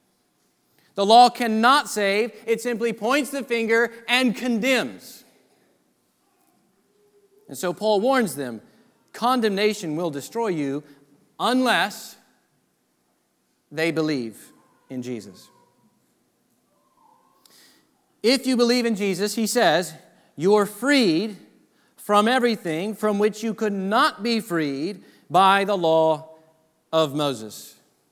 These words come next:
So if you work your hardest to obey the law, if you try to earn God's favor by working and working and working, then you're only gonna experience God's wrath. But if you trust in Christ,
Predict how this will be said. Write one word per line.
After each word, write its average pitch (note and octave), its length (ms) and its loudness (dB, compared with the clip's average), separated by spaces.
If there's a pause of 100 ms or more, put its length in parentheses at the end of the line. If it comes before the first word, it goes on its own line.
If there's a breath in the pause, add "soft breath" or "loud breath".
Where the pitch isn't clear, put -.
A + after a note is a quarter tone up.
(400)
So - 120 -16
if D3 140 -12
you G3+ 100 -4
work B3 300 2
your B3+ 140 -4
hardest B3 600 -2 (200 soft breath)
to A#3+ 200 2
obey G#3+ 300 4
the G3+ 100 0
law, B3 380 4 (200 loud breath)
if D#3+ 160 -6
you F#3+ 120 -4
try G#3+ 220 0
to A3+ 100 0
earn A#3+ 260 0
God's A#3+ 300 4
favor B3 340 -2
by G#3 220 -4
working C4 760 0
and D#3+ 220 -4
working D4 560 2 (100)
and D#3+ 160 -8
working, D4 580 0 (1160 loud breath)
then F3+ 140 -4
you're F#3 140 0
only A3 200 0
gonna G3+ 140 -4
experience E3+ 600 -8
God's C#3+ 280 -6
wrath. A#2+ 540 -10 (1800)
But A3 320 0 (300 soft breath)
if D4+ 260 2
you A#3 100 0
trust F3 640 -2
in A#3 220 -2
Christ, E3+ 540 -2